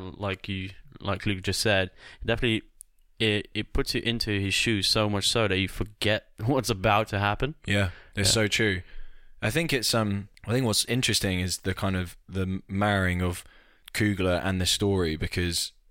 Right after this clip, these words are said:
Speaker 2: he is from the Bay Area in San Francisco,
Speaker 1: Yeah.
Speaker 2: which is,
Speaker 1: Yeah, yeah.
Speaker 2: which is where this takes place, and where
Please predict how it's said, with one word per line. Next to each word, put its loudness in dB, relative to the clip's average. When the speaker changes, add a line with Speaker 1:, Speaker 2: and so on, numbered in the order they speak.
Speaker 2:
he 0
is 2
from -2
the -4
Bay 2
Area 0
in -8
San -2
Francisco, -4
Speaker 1:
Yeah. -2
Speaker 2:
which -2
is, 2
Speaker 1:
Yeah, -2
yeah. -4
Speaker 2:
which 0
is -2
where 2
this -2
takes -2
place, -2
and -2
where 2